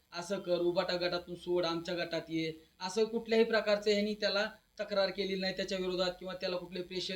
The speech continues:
केलेलं नाही. त्यानं जाणून बुजून आपल्या पाठीमागं कोण नाहीये. समजा आपल्या पक्षातीलही लोक आपल्याला अशा वागण्यामुळे, कृत्यामुळे सहकार्य भेटणार नाही किंवा ह्याला सामाजिक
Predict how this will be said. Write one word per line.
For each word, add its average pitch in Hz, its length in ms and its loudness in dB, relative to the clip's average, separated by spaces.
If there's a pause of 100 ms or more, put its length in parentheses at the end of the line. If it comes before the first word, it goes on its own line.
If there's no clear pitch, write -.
(120)
केलेलं 170 300 -2
नाही. 160 220 -2 (260)
त्यानं 214 160 -6
जाणून 226 300 2
बुजून 226 340 2 (220)
आपल्या 208 300 0
पाठीमागं 208 440 0
कोण 208 260 0
नाहीये. 190 340 0 (520)
समजा 190 320 2 (420)
आपल्या 185 280 4
पक्षातीलही 214 540 4
लोक 226 200 8
आपल्याला 208 380 6
अशा 208 220 6
वागण्यामुळे, 202 500 4
कृत्यामुळे 202 600 0 (220)
सहकार्य 202 440 2
भेटणार 202 420 2
नाही 175 180 0
किंवा - 460 -8
ह्याला 208 180 6
सामाजिक 208 580 2